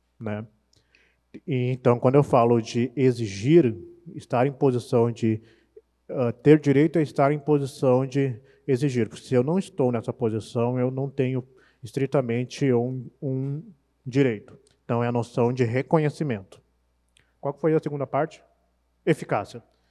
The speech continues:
Então, eu, por isso que eu acho que essa noção tem mais eficácia, porque na medida em que eu tenho um direito que eu consigo descrever, e por isso a ligação com as capacidades,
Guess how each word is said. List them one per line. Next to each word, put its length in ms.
Então, 380
eu, 180
por 180
isso 320
que 160
eu 140
acho 340
que 140
essa 180
noção 460
tem 140
mais 240
eficácia, 500
porque 300
na 100
medida 440
em 80
que 100
eu 80
tenho 320
um 80
direito 280
que 60
eu 60
consigo 380
descrever, 1080
e 60
por 260
isso 280
a 60
ligação 520
com 180
as 100
capacidades, 1000